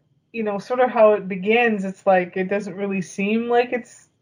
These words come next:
<laughs> it doesn't sort of start out that way. It, it grows into that. And, you know, um, yeah, I, I really loved it. Like, and, and,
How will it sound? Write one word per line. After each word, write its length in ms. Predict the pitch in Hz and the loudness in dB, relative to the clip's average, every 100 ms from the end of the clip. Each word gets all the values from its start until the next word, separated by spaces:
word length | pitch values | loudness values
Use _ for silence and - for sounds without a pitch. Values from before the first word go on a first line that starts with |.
| _ | _
<laughs> 240 | _ - | _ -4
it 1120 | 220 302 - - 240 330 - - - - 247 | -2 -2 -4 2 4 4 0 -14 -4 4 4
doesn't 320 | 277 277 247 | 4 -2 -4
sort 180 | 254 233 | 0 0
of 40 | |
start 260 | 226 226 208 | 2 4 6
out 200 | 226 247 | 4 2
that 160 | 269 269 | 0 2
way. 200 | 285 262 208 196 | 2 2 -2 -4
It, 20 | |
it 720 | 196 196 190 180 _ _ 190 190 | -6 -6 -6 -10 _ _ -14 -10
grows 360 | 185 196 220 | -2 0 2
into 280 | 269 240 269 | 0 -4 -2
that. 380 | 269 294 302 - _ - - - _ - | 2 2 2 -4 _ -12 -12 -12 _ -6
And, 560 | 202 202 196 196 190 185 - _ _ _ _ _ _ _ _ _ - | 0 2 2 0 -2 -6 -12 _ _ _ _ _ _ _ _ _ -4
you 140 | 214 | -2
know, 340 | 202 185 185 - _ _ _ _ 196 | 0 0 -2 -8 _ _ _ _ -2
um, 720 | 196 185 180 170 170 170 175 _ _ _ _ _ - | 2 2 2 -2 -4 -6 -8 _ _ _ _ _ 0
yeah, 360 | 226 247 185 160 | 6 6 6 0
I, 180 | - 208 | 0 2
I 140 | 190 202 | 4 2
really 340 | 208 208 190 | 2 0 2
loved 220 | 185 180 | 2 0
it. 120 | 175 180 | -2 -6
Like, 200 | 180 185 | -6 -6
and, 340 | 190 190 180 _ _ | -6 -6 -6 _ _
and, 400 | 196 190 185 175 | -10 -6 -6 -6